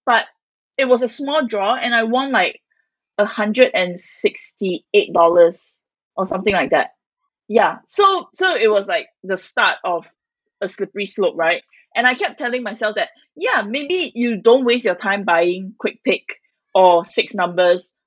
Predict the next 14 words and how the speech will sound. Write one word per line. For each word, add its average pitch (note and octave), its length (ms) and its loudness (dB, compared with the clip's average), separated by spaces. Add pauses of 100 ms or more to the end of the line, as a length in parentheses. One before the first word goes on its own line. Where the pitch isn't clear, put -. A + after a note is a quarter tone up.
(140)
or E3+ 200 2
System G3 520 -10
seven, E3 520 -4
right? F3+ 420 0
Why B3+ 420 0
do G#3 80 -8
you, A3+ 480 -8 (180)
you - 120 0
know, F3+ 340 -2 (320)
keep - 140 -4
your G3 200 4
odds - 400 2
so A#3 220 0
slim? B3 480 -8